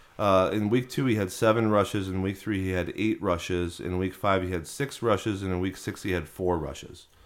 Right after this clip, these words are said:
And, and altogether, I mean, even adding up the receptions in addition, he's really only getting thirteen,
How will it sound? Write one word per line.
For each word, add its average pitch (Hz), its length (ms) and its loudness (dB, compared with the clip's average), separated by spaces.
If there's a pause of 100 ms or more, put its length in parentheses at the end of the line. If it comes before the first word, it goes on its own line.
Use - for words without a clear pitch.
(1300)
And, 101 220 0
and 107 200 0
altogether, 120 760 6
I 98 60 4
mean, 104 160 2
even 117 300 2
adding 107 360 2
up 104 200 2
the 98 300 2
receptions 95 680 -2
in 95 80 -2
addition, 90 520 0 (260)
he's 113 160 -2
really 143 220 6
only 107 180 6
getting 95 260 2
thirteen, 107 1040 0